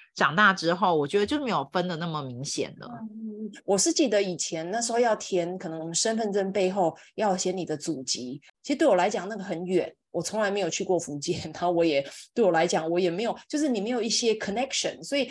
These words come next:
Speaker 2: 好像觉得那个东西跟我有关，但是跟我又好像没有关系。所以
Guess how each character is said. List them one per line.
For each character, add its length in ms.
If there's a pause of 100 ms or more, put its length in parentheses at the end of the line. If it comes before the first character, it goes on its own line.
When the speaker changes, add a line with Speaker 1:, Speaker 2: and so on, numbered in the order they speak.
(180)
Speaker 2:
好 80
像 180
觉 100
得 120
那 140
个 100
东 160
西 280 (600)
跟 140
我 100
有 160
关， 260
但 120
是 100
跟 120
我 140
又 80
好 140
像 180
没 60
有 100
关 280
系。 280
所 160
以 140